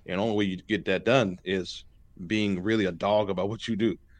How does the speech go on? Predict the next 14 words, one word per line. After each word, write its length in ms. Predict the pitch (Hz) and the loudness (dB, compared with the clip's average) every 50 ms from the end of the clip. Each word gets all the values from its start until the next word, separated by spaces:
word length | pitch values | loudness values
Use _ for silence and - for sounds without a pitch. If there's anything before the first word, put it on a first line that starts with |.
| _ - - - - | _ -20 -20 -16 -8
you 80 | - 104 | -6 -2
know, 120 | 92 98 | 0 0
and 120 | 95 101 98 | 0 0 0
taking 220 | - 135 117 104 95 | 2 0 0 0 0
care 160 | - 120 107 | 2 4 4
of 60 | 98 | 4
your 140 | 90 95 92 | 4 0 -2
customer 380 | - - 107 - - - 92 | 2 2 0 0 0 -6 -10
base, 280 | 82 - 87 87 80 - | -8 -6 -8 -8 -8 -10
et 80 | - - | -12 -8
cetera, 200 | - 95 78 80 | -6 -6 -6 -6
et 60 | 85 | -8
cetera. 320 | - 98 87 78 80 76 | -8 -8 -8 -8 -10 -12
So, 280 | - - 90 82 80 | -10 -8 -8 -8 -8